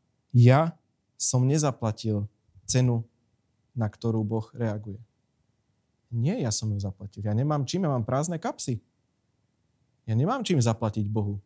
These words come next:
to, čo on urobil. On zaplatil celú cenu.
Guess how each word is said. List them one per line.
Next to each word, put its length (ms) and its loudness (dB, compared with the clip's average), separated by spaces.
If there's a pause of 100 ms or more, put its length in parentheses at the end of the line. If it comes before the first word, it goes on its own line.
(100)
to, 160 -8
čo 160 -6
on 80 -4
urobil. 320 -6 (800)
On 160 -2
zaplatil 560 -2
celú 320 -4
cenu. 240 -8